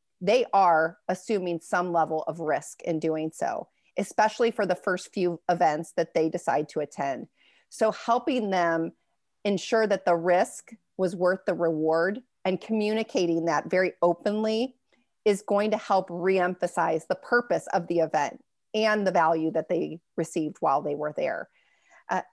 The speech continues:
we also, from a very tactical side, see exiting as another way to help them journey back home. Their journey to the event is just as important as their journey home. So thinking about things like,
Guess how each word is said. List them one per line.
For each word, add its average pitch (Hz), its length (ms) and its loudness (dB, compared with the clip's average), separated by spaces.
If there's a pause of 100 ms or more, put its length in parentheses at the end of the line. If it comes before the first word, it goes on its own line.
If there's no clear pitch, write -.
(160)
we 220 160 2
also, 196 720 4
from 196 120 -2
a 180 60 2
very 190 480 0 (240)
tactical - 640 0
side, 156 540 2 (340)
see 247 400 -2 (100)
exiting 214 520 2
as 185 160 -4
another 202 420 0
way 170 460 2 (160)
to 185 320 0
help 233 420 -2
them 180 240 0 (100)
journey 190 360 0
back 156 320 0
home. 147 340 -4
Their 214 220 2
journey 214 600 0 (520)
to 294 200 -2
the 220 140 2
event 175 340 2
is 175 200 -2
just 214 280 0
as 233 140 -2
important 180 480 -2
as 165 140 -2
their 160 160 2
journey 160 440 -2
home. 160 400 -4 (340)
So 208 140 -2
thinking 226 380 -2
about 202 320 0
things 185 380 -2
like, 160 320 2